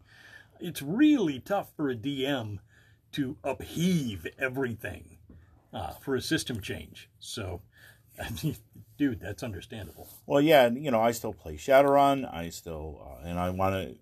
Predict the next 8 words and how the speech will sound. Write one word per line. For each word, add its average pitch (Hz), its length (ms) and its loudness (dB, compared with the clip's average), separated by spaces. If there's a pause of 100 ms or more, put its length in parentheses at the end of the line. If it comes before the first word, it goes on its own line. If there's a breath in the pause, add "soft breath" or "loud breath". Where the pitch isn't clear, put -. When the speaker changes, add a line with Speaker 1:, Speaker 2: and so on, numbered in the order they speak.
(640 soft breath)
Speaker 2:
broaden 127 360 12
horizons 117 560 0
and 98 100 -10
do 104 140 -10
more 101 240 -6
stuff. 92 340 -4 (140)
Uh, 76 260 -10 (240)
RuneQuest, 135 720 6